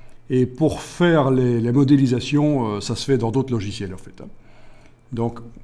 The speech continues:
je vous le montre ici, euh, comme ça vous saurez que ça existe. Mais bien sûr, si vous maîtrisez d'autres logiciels trois D, ça n'a aucun intérêt pour vous,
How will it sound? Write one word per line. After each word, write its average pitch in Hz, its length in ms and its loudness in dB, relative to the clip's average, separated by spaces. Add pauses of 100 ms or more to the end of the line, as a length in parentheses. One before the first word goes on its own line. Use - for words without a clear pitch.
(680)
je 110 120 -6
vous 147 80 2
le 156 80 4
montre 160 240 4
ici, 170 380 0
euh, 143 80 2
comme 127 180 -2
ça 127 160 -2
vous 117 160 -2
saurez 123 340 -2
que 113 300 -4
ça 104 400 -6
existe. 113 640 -6
Mais 110 200 -2
bien 104 180 -4
sûr, 120 240 -6
si - 120 -8
vous 104 120 -4
maîtrisez 113 440 -2
d'autres 120 260 -4
logiciels 110 360 -4
trois 117 160 -6
D, 123 100 -2
ça 120 140 -4
n'a 113 100 -2
aucun 117 200 -2
intérêt 113 300 -4
pour 98 160 -8
vous, 117 200 -4